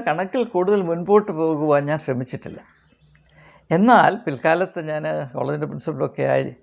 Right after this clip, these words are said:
സ്റ്റുഡൻസിനെ അഡ്മിഷൻ ഇൻ്റർവ്യൂ ചെയ്യേണ്ട സമയത്ത് അന്നേരം എനിക്ക് തോന്നിയിട്ടുണ്ട്, കുറച്ചുകൂടെ കണക്കും ഫിസിക്സും കെമിസ്ട്രിയും അന്നുണ്ടായിരുന്ന അടിത്തറയിൽ കുറച്ചുകൂടെ കൂടുതൽ പണിതിരുന്നുവെങ്കിൽ കുറേ കൂടെ വിദഗ്ധമായി കുട്ടികളെ, ഈ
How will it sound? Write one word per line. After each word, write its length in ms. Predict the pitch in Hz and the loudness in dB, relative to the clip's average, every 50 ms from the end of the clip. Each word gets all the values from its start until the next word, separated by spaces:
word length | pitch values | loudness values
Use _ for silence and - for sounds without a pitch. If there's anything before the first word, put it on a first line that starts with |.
| _ _ _ _ - | _ _ _ _ -20
സ്റ്റുഡൻസിനെ 680 | - - 151 143 143 165 175 156 - - 180 156 139 131 135 | -8 -4 -2 -2 0 -2 -4 -2 -2 0 0 2 0 0 0
അഡ്മിഷൻ 400 | 139 139 - - 156 - - 156 156 | -2 -2 -4 -4 -6 -6 -6 -6 -6
ഇൻ്റർവ്യൂ 340 | 139 143 143 180 190 185 165 | -6 -4 0 2 2 2 4
ചെയ്യേണ്ട 300 | 135 139 127 123 123 120 | 4 2 2 0 0 -4
സമയത്ത് 440 | - - 104 107 104 104 - - - - _ _ _ _ _ _ _ _ _ _ _ _ _ _ - | -8 -10 -10 -10 -10 -10 -12 -14 -18 -20 _ _ _ _ _ _ _ _ _ _ _ _ _ _ -6
അന്നേരം 360 | 151 170 202 220 247 254 254 | -4 -2 0 2 4 4 4
എനിക്ക് 200 | 226 214 196 196 156 | 4 4 2 0 0
തോന്നിയിട്ടുണ്ട്, 580 | 151 139 135 139 143 127 123 - 117 113 95 - - - | 0 0 0 0 -2 -2 -4 -8 -12 -12 -12 -14 -14 -10
കുറച്ചുകൂടെ 520 | - 135 131 135 - - 170 170 156 156 - | -8 -6 -6 -4 -4 -4 -2 -2 -2 -2 -2
കണക്കും 460 | - 135 117 127 135 - - 160 151 | -2 -2 -2 -2 -4 -4 -4 -4 -4
ഫിസിക്സും 580 | 143 - 135 120 - 147 143 - - - 147 139 | -4 -6 -8 -8 -6 -8 -10 -8 -8 -8 -8 -6
കെമിസ്ട്രിയും 560 | 131 139 127 127 135 - - - 123 98 90 - - _ _ _ _ _ _ _ _ - | -6 -6 -6 -6 -8 -8 -6 -6 -6 -6 -8 -12 -18 _ _ _ _ _ _ _ _ -6
അന്നുണ്ടായിരുന്ന 720 | - 123 143 170 185 175 151 151 147 151 151 151 160 160 160 | -4 -2 0 2 2 2 2 4 4 6 6 4 2 0 -2
അടിത്തറയിൽ 640 | 143 127 120 131 127 123 - 151 143 156 151 143 | -4 -4 -4 -4 -6 -2 0 0 2 2 0 0
കുറച്ചുകൂടെ 480 | 131 - 131 123 - - 156 151 143 117 - - | -2 -4 -4 -4 -2 -2 0 0 0 -2 -4 -6
കൂടുതൽ 280 | - 143 143 147 151 139 | -6 -6 -2 0 -2 0
പണിതിരുന്നുവെങ്കിൽ 920 | 131 - 127 117 127 143 151 143 143 143 135 135 131 117 107 107 104 87 82 - _ _ _ _ _ _ _ _ _ | 2 0 0 2 2 2 2 2 2 0 0 -2 -2 -2 -4 -4 -6 -6 -8 -12 _ _ _ _ _ _ _ _ _
കുറേ 220 | - 165 165 185 208 | -2 2 4 6 4
കൂടെ 320 | 196 202 - 196 190 202 190 | 4 2 0 -2 0 -2 -2
വിദഗ്ധമായി 840 | 165 156 135 147 175 220 - - - 202 185 170 156 156 160 160 175 | -4 -4 -2 -2 -2 -2 -4 -2 0 0 2 2 2 2 2 0 -2
കുട്ടികളെ, 560 | 165 - 139 120 - 165 165 160 151 147 - - - - _ _ _ _ _ _ _ _ _ _ _ _ _ _ - | -4 -6 -10 -6 -2 0 2 2 2 2 0 -2 -4 -10 _ _ _ _ _ _ _ _ _ _ _ _ _ _ -10
ഈ 140 | - 147 | -6 -4